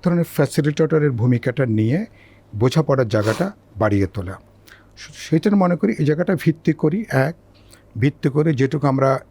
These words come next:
অ্যাচিভেবল, যেটা আমরা এখনই অর্জন করতে পারি, ভিত্তি করে আপনাকে আগামীতে যে আমাদের ফেব্রুয়ারি আর্লিতে যে নির্বাচন, এই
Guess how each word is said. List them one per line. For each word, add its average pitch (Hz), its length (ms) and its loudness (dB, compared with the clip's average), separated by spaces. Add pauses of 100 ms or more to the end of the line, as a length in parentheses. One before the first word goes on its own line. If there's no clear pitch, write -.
(320)
অ্যাচিভেবল, 123 540 0 (840)
যেটা 117 220 -2
আমরা 120 160 2 (220)
এখনই 135 300 0
অর্জন 110 240 0 (100)
করতে 113 280 -2
পারি, 117 160 -2 (600)
ভিত্তি 147 300 0 (100)
করে 151 140 2 (120)
আপনাকে 127 340 -4 (540)
আগামীতে 151 440 0
যে 143 140 0
আমাদের 131 240 0 (520)
ফেব্রুয়ারি 127 380 2 (140)
আর্লিতে 131 380 0
যে 127 60 2 (100)
নির্বাচন, 98 460 -2 (800)
এই 180 80 2